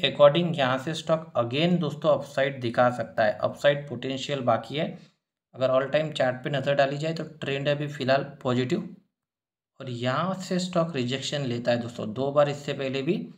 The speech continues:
फ़ोर्टी फ़ोर्टी फ़ोर के लेवल से रिजेक्शन लिया है। तो again स्टॉक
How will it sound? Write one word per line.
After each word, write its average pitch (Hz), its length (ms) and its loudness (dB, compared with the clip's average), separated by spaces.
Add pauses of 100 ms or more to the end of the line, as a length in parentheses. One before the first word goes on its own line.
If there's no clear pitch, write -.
(380)
फ़ोर्टी 127 240 -8
फ़ोर्टी 139 340 -6
फ़ोर 139 340 -6
के 143 60 -8
लेवल 131 240 -2
से 139 160 -6
रिजेक्शन 135 460 -6
लिया 131 220 2
है। 180 140 0 (500)
तो - 140 -14
again 165 280 2
स्टॉक 185 300 2